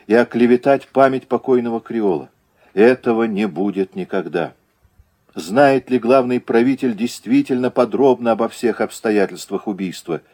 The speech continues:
От этого будет зависеть многое. Могу ли я задать вопрос господину капитан-лейтенанту?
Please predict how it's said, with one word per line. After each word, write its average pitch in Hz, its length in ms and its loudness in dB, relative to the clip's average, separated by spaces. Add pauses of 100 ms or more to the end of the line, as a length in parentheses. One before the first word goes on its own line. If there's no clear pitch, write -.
(320)
От 104 240 0
этого 143 400 2
будет 127 360 -4
зависеть 107 520 -4
многое. 95 520 -6 (2250)
Могу 104 320 0
ли 202 120 2
я 135 140 6
задать 104 400 0
вопрос 139 440 -2
господину 127 800 -4
капитан-лейтенанту? 117 960 -6